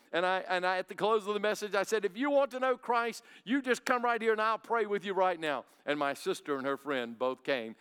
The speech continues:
and gave their hearts to Christ. And I said, "Thank you, Jesus." <laughs> And, and the man, he was embarrassed about everything. I said, "Hey, man, you invite me back again. <laughs> This was great. My sister came to Christ," and I was so excited.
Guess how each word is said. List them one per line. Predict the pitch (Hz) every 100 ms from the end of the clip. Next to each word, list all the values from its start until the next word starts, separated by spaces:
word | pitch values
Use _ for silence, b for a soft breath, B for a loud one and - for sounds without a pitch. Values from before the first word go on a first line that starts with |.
| B B
and | 113
gave | 123 120
their | 117
hearts | 110 98 -
to | -
Christ. | 110 117 92 - - - _ B B B
And | 117 127
I | 131
said, | 139 117 -
"Thank | 127 127 131
you, | 139
Jesus." | 117 120 107 95 - - 127 -
<laughs> | 135 - 135 _ 113 - - B B B B
And, | 160
and | 165 165
the |
man, | 156 160 165 160 147 b b
he | 147
was | 143 147
embarrassed | 160 151 147 151 151 156
about | 160 147 147
everything. | 147 147 143
I | 143
said, | 143 117
"Hey, | 156
man, | 131 143 127 -
you | 127 185
invite | 139 143 170
me | 175
back | 165 170 170
again. | 143 123 160 196 110 -
<laughs> | 208 -
This | 185 -
was | 160 113
great. | 123 170 185 120 B B
My | 151 185
sister | 214 190 214 - 196
came | 143 175 160 147
to | 139
Christ," | 156 131 123 160
and | 151
I | 196
was | 180 -
so | 190 185
excited. | 180 - 156 156 160